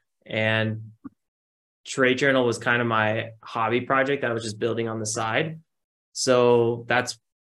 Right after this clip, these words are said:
pretty much what I'm coding. It's, um, so it's not freelance or it's not another company. It's just kind of like a,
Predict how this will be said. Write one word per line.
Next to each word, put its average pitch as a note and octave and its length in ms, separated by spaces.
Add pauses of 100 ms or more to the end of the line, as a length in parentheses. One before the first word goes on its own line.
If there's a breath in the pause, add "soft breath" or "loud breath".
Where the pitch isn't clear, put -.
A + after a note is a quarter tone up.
(120)
pretty B2 160
much A#2 220
what A2 100
I'm G#2+ 140
coding. G#2+ 360
It's, G#2+ 320 (160)
um, G#2+ 600
so - 200
it's A#2 180
not B2 300
freelance A2 680
or A2+ 220
it's A2+ 120
not A#2+ 160
another A2+ 280
company. A2 440
It's G#2+ 100
just A#2 180
kind A2+ 180
of A2 100
like A2 280
a, A2 320